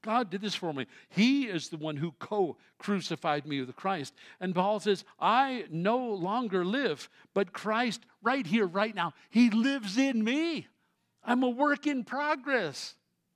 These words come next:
The life I presently live in the body,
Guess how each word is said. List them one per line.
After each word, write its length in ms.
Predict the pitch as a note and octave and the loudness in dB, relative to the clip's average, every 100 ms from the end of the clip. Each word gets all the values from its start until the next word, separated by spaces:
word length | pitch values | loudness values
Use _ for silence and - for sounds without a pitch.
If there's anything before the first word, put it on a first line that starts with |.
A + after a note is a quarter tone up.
| _ - - | _ -12 4
The 120 | F#3+ | 4
life 460 | G3 A3 C#4 D4 - | 6 0 0 -4 -2
I 220 | G3 F#3 | 0 2
presently 880 | - - C4 B3+ C4 B3 A3+ A#3 A3+ | 0 -2 0 0 -2 -6 -4 -2 0
live 360 | G#3 G#3 F#3+ | 2 2 2
in 120 | F3 F3 | -2 -6
the 80 | |
body, 580 | D#3+ F#3+ A3+ F3 B2+ D3 | -2 0 2 0 -2 -4